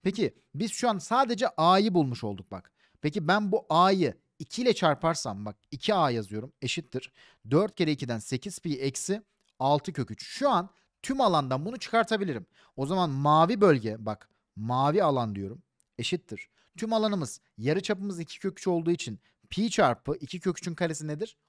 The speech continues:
On ikidir. On iki pi, pi r kareden, eksi diyorum iki a. Yani sekiz pi ama paranteze dikkat ediyorsun. Bak parantez önemli. Eksi altı kök üçü yazınca, eksi içeri dağıtınca ne oldu?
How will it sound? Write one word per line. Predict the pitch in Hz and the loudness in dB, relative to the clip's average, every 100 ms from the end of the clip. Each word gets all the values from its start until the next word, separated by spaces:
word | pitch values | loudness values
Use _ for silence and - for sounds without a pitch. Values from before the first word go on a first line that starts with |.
| _ - | _ -4
On | 170 | -2
ikidir. | 143 127 104 - _ _ | -2 -6 -14 -20 _ _
On | 170 247 | -2 -2
iki | 196 214 | -4 -8
pi, | - 123 113 _ | -6 -8 -8 _
pi | - 139 | -6 0
r | 160 | 0
kareden, | 135 104 113 - _ _ _ - | 0 -4 -6 -16 _ _ _ -2
eksi | 170 - 202 | -2 0 2
diyorum | 143 120 - - | 2 2 -4 -8
iki | 151 220 | 0 2
a. | 143 92 _ _ - | 2 0 _ _ -6
Yani | 127 151 170 | 0 0 0
sekiz | 175 160 147 226 | -2 -2 -2 -6
pi | - 202 - | -4 -2 -2
ama | 143 143 | -2 -2
paranteze | 139 135 135 135 156 | -2 -2 -2 -4 -4
dikkat | 147 180 165 | -4 -4 -2
ediyorsun. | 143 127 - 113 | -2 -6 -8 -12
Bak | 107 | -10
parantez | - 135 143 156 | -4 -4 -2 -2
önemli. | 151 147 139 104 _ _ _ | 0 0 -2 -8 _ _ _
Eksi | 143 143 190 | -4 -2 4
altı | 165 160 196 | 6 6 2
kök | 185 | -2
üçü | - 175 | -2 6
yazınca, | 160 170 226 254 180 165 _ _ _ | 6 6 2 0 2 2 _ _ _
eksi | 151 143 - 208 | -4 -2 -2 -4
içeri | - 208 | 2 2
dağıtınca | 196 185 185 165 | 4 2 2 -2
ne | 165 | 2
oldu? | 214 180 175 | 4 4 2